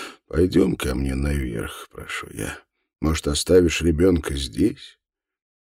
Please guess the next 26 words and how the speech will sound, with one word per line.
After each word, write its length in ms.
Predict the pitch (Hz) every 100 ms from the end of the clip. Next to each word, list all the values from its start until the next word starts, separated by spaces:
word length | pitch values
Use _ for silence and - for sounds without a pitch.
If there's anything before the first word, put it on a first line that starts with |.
| _
Мы 140 | 190 220
с 100 | 165
ней 220 | 143 101
старые 560 | - - 160 151 127
друзья. 720 | 101 95 82 78 107 110 92 71 _ _ _ _ _ _
Много 380 | - 131 147 135
лет 260 | 143 131 120
назад, 540 | 120 117 147 147 117
ещё 300 | 92 - 107
до 100 | 101
её 240 | 104 113
второго 460 | 110 - 110 117 104
замужества, 840 | 98 107 123 107 92 - 85 92
она 160 | 101 104
часто 640 | - 90 127 123 - -
наведывалась 720 | 110 104 98 87 76 71 65 -
ко 200 | 85 73
мне 180 | 67
вечерами. 800 | 65 67 - 64 62 67 65 67 - - _ _ _ _
«Лучше 420 | 127 120 110 -
возьму 300 | 113 117 110
его 160 | 110 107
с 80 | -
собой», — 460 | - 117 101 107 - - -
решает 540 | 90 101 - 69 73 -
она, 320 | 64 52